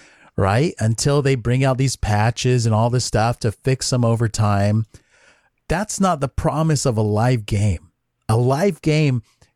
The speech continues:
is not supposed to be something that's buggy and half-baked. It's supposed to be a full product that gives you this continued support that keeps you playing because the experience is so good. And look, oh, wow,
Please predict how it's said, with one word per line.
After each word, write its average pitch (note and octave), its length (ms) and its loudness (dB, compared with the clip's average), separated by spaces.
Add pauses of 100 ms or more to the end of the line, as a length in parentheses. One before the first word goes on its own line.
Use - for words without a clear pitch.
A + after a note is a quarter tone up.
is B2+ 200 2
not C#3 300 0
supposed D3 360 -2
to C3 60 -4
be B2+ 100 0
something A2+ 380 0
that's G#2 220 0
buggy B2 640 0
and E2+ 120 -2
half-baked. A2 840 0 (240)
It's C#3+ 160 -2
supposed D3 300 -2
to C3+ 60 -8
be C#3 100 2
a A2 80 0
full F#3+ 360 -2
product C3+ 640 0 (320)
that A#2 220 0 (380)
gives C#3+ 480 0
you C#3 320 2
this A#2+ 360 -2
continued E3+ 840 0
support C3+ 600 0 (260)
that A#2 200 -2
keeps D#3+ 340 -2
you C#3+ 120 2
playing D3 560 0
because A2+ 340 -2
the A#2 120 0
experience C3+ 680 0
is A#2+ 120 0
so D3+ 320 0
good. C3+ 460 0
And A#2+ 260 -2
look, G3 460 0
oh, F#3 160 0
wow, D#3+ 400 0